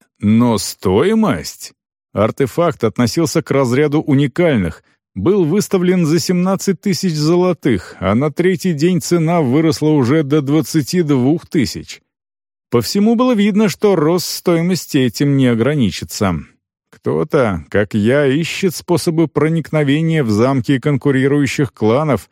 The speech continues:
чтобы совершать кражи или диверсии.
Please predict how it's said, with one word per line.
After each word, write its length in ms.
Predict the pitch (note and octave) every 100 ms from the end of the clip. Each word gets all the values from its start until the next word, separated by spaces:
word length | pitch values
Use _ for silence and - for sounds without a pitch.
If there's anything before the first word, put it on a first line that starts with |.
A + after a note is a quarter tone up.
| _ _ _ -
чтобы 380 | - A3+ G#3
совершать 600 | F3+ G3 F#3 - F3+ F3+
кражи 540 | - A2 A#2+ C#3+ C#3+ F3+
или 380 | - A#2 G#2 A#2
диверсии. 800 | A#2+ B2+ F2 D2 - D#2+ C#2